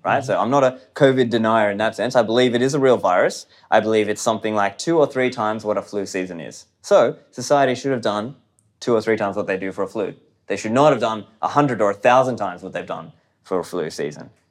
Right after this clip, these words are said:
Speaker 1: And that's the problem. But they don't want to admit that. And so because that, that's been, even if, if I look back at the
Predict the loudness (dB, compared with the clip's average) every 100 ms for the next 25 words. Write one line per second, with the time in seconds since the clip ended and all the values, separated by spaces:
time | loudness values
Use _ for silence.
0 | _ -6 -2 -2 -4 -2 -2 -2 -2 0
1 | 0 -2 0 4 4 2 -6 _ _ -2
2 | 0 0 0 0 -2 -2 -2 -2 -10 -8
3 | -4 -4 0 2 4 0 0 0 2 2
4 | 2 -2 -6 0 0 0 -2 -2 -2 -6
5 | -4 -2 -2 -4 -10 0 2 2 0 0
6 | 0 0 -4 -2 -2